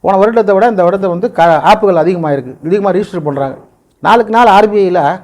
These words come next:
இந்த கம்பெனிகள் வந்து ரிஜிஸ்டர் பண்ணிட்டே இருக்காங்க, ஃபைனான்ஸ் கம்பெனி. இந்த மாதிரி வட்டிக்கு விடுறதுக்கு இந்த ஆப் லோன்ஸ், இது மாதிரி சில ஆப் லோன்ஸ்லாம் பாத்தீங்கன்னா ரொம்ப கெட்டிக்காரத்தனமா பணத்தை வசூல் பண்ணிடுறாங்க.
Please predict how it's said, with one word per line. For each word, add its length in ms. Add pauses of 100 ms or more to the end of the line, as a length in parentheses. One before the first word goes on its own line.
(120)
இந்த 120
கம்பெனிகள் 440
வந்து 160
ரிஜிஸ்டர் 280
பண்ணிட்டே 220
இருக்காங்க, 400
ஃபைனான்ஸ் 240
கம்பெனி. 300 (640)
இந்த 200
மாதிரி 20
வட்டிக்கு 280
விடுறதுக்கு 400
இந்த 120
ஆப் 200
லோன்ஸ், 240
இது 140
மாதிரி 220
சில 180
ஆப் 220
லோன்ஸ்லாம் 380
பாத்தீங்கன்னா 280
ரொம்ப 160
கெட்டிக்காரத்தனமா 640
பணத்தை 260
வசூல் 180
பண்ணிடுறாங்க. 440